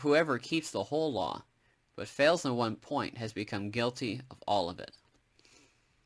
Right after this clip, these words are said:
First Peter chapter one, it says, "Therefore, preparing your minds for action,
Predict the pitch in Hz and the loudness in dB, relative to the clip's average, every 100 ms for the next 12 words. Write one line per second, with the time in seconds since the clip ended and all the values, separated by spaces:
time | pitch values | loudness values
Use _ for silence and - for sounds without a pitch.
0 | - _ _ _ _ _ _ _ _ _ | -20 _ _ _ _ _ _ _ _ _
1 | 131 127 - 139 127 131 135 123 147 151 | -2 -2 -2 -2 -2 0 0 0 0 0
2 | 160 104 113 123 117 131 175 - 143 127 | -2 -4 -6 -6 2 6 6 4 2 4
3 | 131 131 127 135 151 180 165 135 117 120 | 2 2 -2 4 4 6 4 2 2 0
4 | 117 - - 139 131 - - - | 0 -4 0 2 0 -2 -8 -10